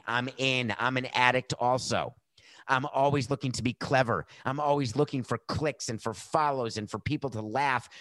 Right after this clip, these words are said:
to laugh at what I laugh about. Until Coca calls me and says, "That wasn't funny." And I say, "That was super funny." He said, "No one is gonna think that's funny." I'm just tired of Daryl Morey or any executive trying to feign ignorance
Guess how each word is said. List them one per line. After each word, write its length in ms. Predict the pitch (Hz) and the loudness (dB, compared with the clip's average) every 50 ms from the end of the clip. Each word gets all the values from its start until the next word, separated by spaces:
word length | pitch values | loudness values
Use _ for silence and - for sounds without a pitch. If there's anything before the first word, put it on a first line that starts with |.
| - - | -16 -8
to 100 | - 143 | -6 -2
laugh 240 | 131 143 143 160 - | 0 2 2 2 2
at 80 | 185 165 | 2 2
what 120 | 156 156 | 2 2
I 140 | 156 165 196 | 4 6 4
laugh 300 | 208 175 127 107 - - | 4 4 2 0 0 -2
about. 260 | 90 80 85 73 - _ _ _ _ _ _ _ _ _ _ _ - - | -2 0 0 0 -2 _ _ _ _ _ _ _ _ _ _ _ -10 -6
Until 220 | - 127 - 131 127 | -4 -4 -2 -2 -2
Coca 320 | - - 131 113 - 101 | 0 2 2 2 2 0
calls 340 | - - - 110 98 90 - | -4 0 2 2 2 0 0
me 140 | 92 85 - - - - - | -2 -4 -4 -6 -12 -6 -4
and 140 | 120 117 107 | -4 -2 -2
says, 360 | - - 113 101 95 87 - - - - _ _ _ _ _ _ _ - | 0 0 2 2 0 -2 -6 -12 -18 -20 _ _ _ _ _ _ _ -2
"That 160 | 110 135 156 | 0 0 2
wasn't 260 | 165 180 123 104 92 | 0 0 -2 -2 -6
funny." 400 | - - 78 71 78 107 127 131 _ _ _ _ _ - | -6 -6 -6 -4 -4 -4 -6 -6 _ _ _ _ _ -4
And 100 | - 117 | -2 -2
I 80 | 127 131 | 0 0
say, 200 | 131 - - 135 | -2 -4 -2 0
"That 140 | 131 143 143 | 0 2 2
was 120 | 151 139 | 2 0
super 440 | - - - - - 330 - - 208 | 0 -2 0 4 4 4 4 4 0
funny." 360 | - - 104 87 76 55 - - - - - | 2 2 0 0 0 -4 -8 -12 -14 -16 -4
He 120 | - 151 160 | -2 0 0
said, 340 | - - 180 156 135 - - 131 | 2 2 2 2 0 -4 -2 4
"No 160 | 147 180 214 | 6 8 8
one 140 | 240 254 226 | 8 8 6
is 120 | 165 113 | 4 2
gonna 140 | - 101 90 | 2 0 0
think 240 | - - 82 78 - | 0 0 -4 -2 -2
that's 240 | 73 65 - - | -2 -2 -2 -2
funny." 320 | - 73 64 - - - _ _ _ _ _ _ _ _ _ _ _ _ _ _ _ _ _ _ _ _ _ _ _ _ _ _ _ _ _ _ _ _ _ _ - - | -2 -2 -4 -4 -6 -18 _ _ _ _ _ _ _ _ _ _ _ _ _ _ _ _ _ _ _ _ _ _ _ _ _ _ _ _ _ _ _ _ _ _ 4 4
I'm 160 | 120 143 143 | 4 4 4
just 180 | 123 - - | 0 0 0
tired 240 | - 104 98 95 92 | 2 2 4 4 2
of 60 | 82 | 2
Daryl 240 | - 104 90 85 82 | 0 0 0 0 0
Morey 280 | 80 85 87 85 85 80 | 2 2 2 2 2 0
or 100 | 76 - | 0 -2
any 260 | - 92 92 95 90 | 0 0 0 0 0
executive 580 | 82 73 67 82 82 82 - 80 73 73 67 - | -2 -2 0 0 0 0 0 -2 -4 -4 -4 -4
trying 300 | - - 82 78 80 76 | -2 0 0 0 0 -2
to 80 | 69 | -4
feign 360 | - - - 87 78 76 73 76 | -8 -4 -2 -2 0 0 -2 -2
ignorance 540 | 73 82 80 85 87 87 87 95 - - | -2 -2 0 0 2 2 0 0 -2 -4